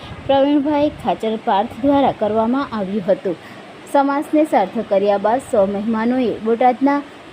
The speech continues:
ગામધણી ભોજબાપુની ઐતિહાસિક વિરાસત એવા યાંત્રિક ભવન બોટાદની મુલાકાત કરી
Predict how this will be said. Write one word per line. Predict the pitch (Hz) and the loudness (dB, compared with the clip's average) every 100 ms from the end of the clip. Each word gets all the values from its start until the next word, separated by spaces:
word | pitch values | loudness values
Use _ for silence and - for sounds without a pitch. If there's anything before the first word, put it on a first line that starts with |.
| 233 | 0
ગામધણી | 247 277 285 294 285 240 269 - 220 | 4 4 4 4 2 0 -6 -10 -4
ભોજબાપુની | 214 196 226 220 233 247 262 262 | -2 0 0 0 0 -2 -2 -4
ઐતિહાસિક | 254 294 277 - 302 240 | 0 2 0 -2 -4 -2
વિરાસત | 202 185 - 220 | 0 0 0 -2
એવા | 240 233 170 - - - - | 0 0 -2 -6 -18 -16 0
યાંત્રિક | 247 262 277 302 269 | 2 2 0 -2 -2
ભવન | 226 208 226 | 0 0 0
બોટાદની | 196 196 196 226 | 0 -2 -2 -2
મુલાકાત | 220 202 214 254 254 - | -2 0 0 2 0 2
કરી | 269 220 | 0 0